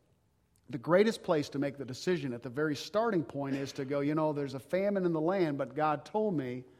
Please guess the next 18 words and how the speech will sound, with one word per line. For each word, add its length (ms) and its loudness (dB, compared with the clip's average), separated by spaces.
that 640 0
Canaan's 540 4
where 100 -2
I'm 140 -4
supposed 400 -2
to 60 -4
be, 220 2
so 280 -4
even 380 0
in 120 2
the 100 -2
famine, 800 -6
God 360 -2
will 100 -4
provide 640 -6
for 180 -10
me." 380 -8
Amen? 440 0